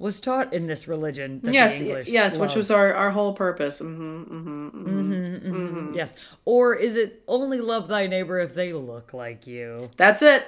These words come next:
Speaker 2: That's it. Have you ever read the fine print? It's really, it's right there at the bottom. It's like, you know,
Speaker 1: Yeah.
Speaker 2: point two font. So,
Speaker 1: Yeah, it's,
Speaker 2: yeah.
Speaker 1: it's like in Willy Wonka when his contract, when it gets smaller and smaller font,
Speaker 2: Mm-hmm.
Speaker 1: that's, that's religion.
Speaker 2: That's it. That's it, everybody.
Speaker 1: Except less funny and no Gene Wilder. <laughs>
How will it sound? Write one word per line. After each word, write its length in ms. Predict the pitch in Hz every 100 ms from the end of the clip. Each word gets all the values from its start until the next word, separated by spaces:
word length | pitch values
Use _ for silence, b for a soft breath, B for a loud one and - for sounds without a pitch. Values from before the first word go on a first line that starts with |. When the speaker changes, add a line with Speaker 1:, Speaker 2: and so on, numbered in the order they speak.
| - _ _ _ _ _
Speaker 2:
That's 280 | 175 185 254
it. 220 | 208 190
Have 200 | 190 196
you 80 | 220
ever 180 | 214 226
read 160 | 214
the 80 | 208
fine 300 | 202 202 202
print? 300 | 202 208 220
It's 160 | 175 185
really, 240 | 208 208
it's 240 | 196 185
right 200 | 185 190
there 220 | 190 175 147
at 100 | 151
the 60 |
bottom. 400 | 165 165 160 139
It's 180 | 139 -
like, 160 | 147 151
you 40 |
know, 80 | 151
Speaker 1:
Yeah. 120 | 147
Speaker 2:
point 280 | 180 180 -
two 240 | - 180
font. 360 | 160 170 147 139 - _ b b -
So, 220 | - 139 185
Speaker 1:
Yeah, 120 | 160
it's, 240 | 175 170
Speaker 2:
yeah. 100 | 185
Speaker 1:
it's 120 | 202 202
like 220 | 226 202
in 160 | 196
Willy 220 | 185 190 175
Wonka 420 | 170 180 175 156
when 200 | 147 147
his 260 | 151 127
contract, 540 | - 170 160 175 175 175
when 120 | 170
it 160 | 160 151
gets 220 | 165 -
smaller 380 | 175 160 165 160
and 120 | 156
smaller 320 | 175 156 156
font, 320 | 151 165 196
Speaker 2:
Mm-hmm. 260 | 202 214 226
Speaker 1:
that's, 100 | 226
that's 300 | 175 160 151
religion. 500 | 156 147 139 120 117 - -
Speaker 2:
That's 300 | 180 170 -
it. 300 | 202 175 - _ -
That's 280 | 160 160 -
it, 60 |
everybody. 560 | 147 139 135 135 135 139 _ b b
Speaker 1:
Except 400 | - 170 - 190
less 260 | 165 185 185
funny 360 | - 175 165 160
and 160 | 139
no 160 | 156 160
Gene 260 | 135 156
Wilder. 520 | 143 127 117 117 123
<laughs> 40 | 185